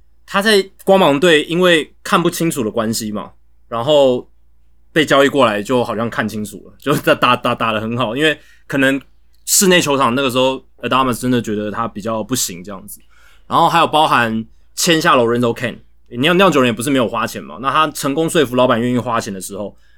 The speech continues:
五年八千万美金，虽然，嗯，Lorenzo Cain 有一段时间都在受伤，可是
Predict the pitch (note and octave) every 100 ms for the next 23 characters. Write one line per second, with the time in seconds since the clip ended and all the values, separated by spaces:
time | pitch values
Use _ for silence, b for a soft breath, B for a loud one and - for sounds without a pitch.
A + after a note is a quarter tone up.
0 | - - - C3+ C#3 C#3+ D3 D3+ D3 A#2
1 | G2+ G#2+ A2 - F3+ G3 D#3 B2+ B2 -
2 | _ - - A#2+ A2 A2 G#2+ - C3+ D3+
3 | E3+ E3+ D#3+ B2 A2+ D3 C3+ B2 A2 A#2
4 | A#2+ A2+ A#2 F#2 G2 G2 A#2+ - D#3+